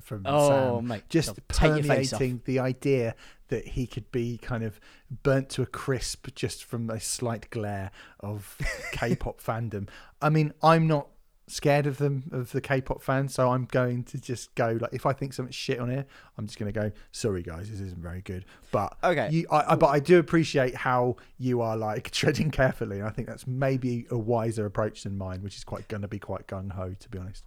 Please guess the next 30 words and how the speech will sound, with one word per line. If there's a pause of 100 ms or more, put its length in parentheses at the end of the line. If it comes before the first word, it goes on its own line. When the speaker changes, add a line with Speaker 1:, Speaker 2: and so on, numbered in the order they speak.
(340)
Speaker 2:
I
mean,
to
be
honest,
I'm
treading
carefully
because
those
first
three
songs, (140)
uh,
songs,
as
I
say,
come
from
a
stylistic (260)
era
of
pop
that
I (260)
really (340)
don't
know